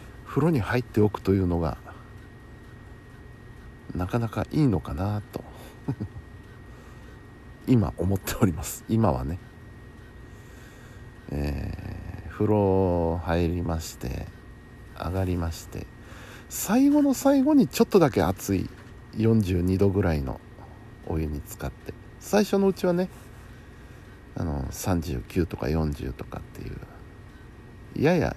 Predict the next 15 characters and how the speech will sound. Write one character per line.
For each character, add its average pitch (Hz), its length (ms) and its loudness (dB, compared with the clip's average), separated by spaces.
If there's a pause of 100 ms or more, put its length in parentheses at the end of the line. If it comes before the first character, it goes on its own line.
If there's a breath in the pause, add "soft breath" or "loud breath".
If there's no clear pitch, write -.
や 147 140 2
や 120 160 2
低 - 300 -6
め 82 120 -2
の - 220 -4
温 85 220 -2
度 85 120 0
で 92 140 0
最 80 240 2
初 - 140 -6
入 71 200 -2
っ 85 40 -6 (160)
と - 80 -4
い - 40 -6
て、 - 300 -4